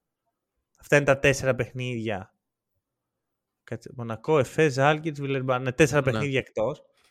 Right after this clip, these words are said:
Speaker 1: Ε,
Speaker 2: Που δύο νίκες
Speaker 1: θε-,
Speaker 2: τις παίρνεις,
Speaker 1: θεωρώ
Speaker 2: έτσι,
Speaker 1: ότι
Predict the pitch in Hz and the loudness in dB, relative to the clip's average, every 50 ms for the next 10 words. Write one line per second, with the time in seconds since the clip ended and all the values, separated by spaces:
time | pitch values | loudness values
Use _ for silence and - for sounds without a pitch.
0 | _ _ _ _ _ _ _ _ _ _ _ _ _ _ _ - 196 190 185 185 | _ _ _ _ _ _ _ _ _ _ _ _ _ _ _ -6 -2 0 2 2
1 | 190 190 196 196 196 190 165 151 175 202 202 208 208 214 214 - 196 - - 190 | 4 4 4 4 4 4 4 4 4 4 4 2 2 2 0 -2 -2 2 6 8
2 | 175 139 117 107 104 - 208 202 202 202 208 247 269 294 294 294 294 - | 8 8 6 2 2 4 4 6 6 8 10 10 10 10 8 4 4 4